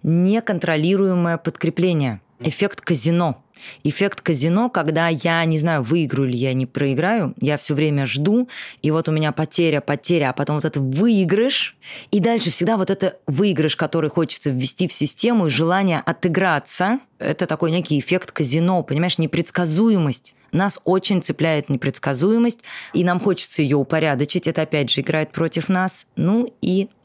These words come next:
третье. Мы очень боимся потерять. Это такая вот у нас как бы физиология. Много экспериментов на эту тему. Самый простой социальный эксперимент. Людей сажали. Одним давали, показывали какие-то кружки.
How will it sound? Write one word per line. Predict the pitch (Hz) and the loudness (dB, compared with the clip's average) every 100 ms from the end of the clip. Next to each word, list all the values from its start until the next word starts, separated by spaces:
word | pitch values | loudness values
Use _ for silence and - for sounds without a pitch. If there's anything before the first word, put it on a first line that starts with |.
| _ | _
третье. | 170 165 143 - 101 - _ - | 0 2 0 -2 -8 -10 _ -4
Мы | 185 | -2
очень | - 185 220 - 226 - - | 2 2 2 0 0 -2 -2
боимся | 160 156 185 - | 0 2 2 0
потерять. | - - 156 139 120 - | -4 -4 -2 -2 -4 -10
Это | - 151 | -8 -4
такая | 160 202 | -2 0
вот | 160 147 | 0 0
у | |
нас | 165 165 | 0 -2
как | - 131 | -4 -4
бы | |
физиология. | 123 151 170 170 160 123 139 | -2 0 2 2 2 2 2
Много | 208 220 147 | 2 2 0
экспериментов | 127 - 180 208 233 208 165 170 | -2 -2 0 2 2 0 -2 -2
на | |
эту | 160 160 | -2 -2
тему. | - 151 143 | -2 0 0
Самый | 165 160 - | 0 -2 -2
простой | 156 - 151 | -4 -2 -4
социальный | - 156 147 147 | -2 -2 0 -2
эксперимент. | - - - 175 202 240 254 - - - - | -4 -8 -4 0 2 2 0 -4 -12 -10 -2
Людей | 165 160 147 | 0 2 0
сажали. | - 175 220 214 160 - | 0 -2 0 0 0 0
Одним | 175 175 202 226 220 196 165 226 - | -2 2 2 4 4 2 0 -6 -12
давали, | - 135 170 170 156 160 151 143 | -4 0 2 2 0 0 2 0
показывали | - 160 180 135 135 135 | -2 -2 0 0 0 -2
какие-то | 151 147 185 226 | -4 -2 -2 0
кружки. | 262 330 - 277 | 0 0 0 0